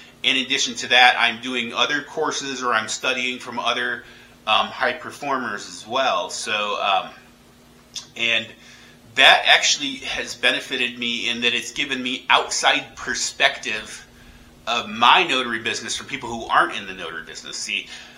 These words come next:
uh, we get a lot of, um, perspective and information from people who are just their other notaries that are maybe higher up or further along, and that's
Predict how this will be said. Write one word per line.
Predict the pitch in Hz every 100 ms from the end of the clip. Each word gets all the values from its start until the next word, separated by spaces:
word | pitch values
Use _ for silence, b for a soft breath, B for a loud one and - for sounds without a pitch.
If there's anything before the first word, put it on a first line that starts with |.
| -
uh, | - 104 101 - 117
we | 123
get | 127 165 -
a | 131
lot | 143 156 156
of, | - - 123
um, | 123 120 120 - - - -
perspective | 147 139 - 170 165 160 143
and | 135 135
information | 139 139 127 147 147
from | 135 117
people | 139 139 117
who | 120
are | 107
just | - 120 -
their | 113 113
other | 127 135 120
notaries | 113 117 131 135 -
that | 107
are | 104
maybe | 107 104
higher | 104 113 113
up | 120
or | 101
further | 113 107
along, | 101 104 117 B B B B
and | 117 123
that's | 156 226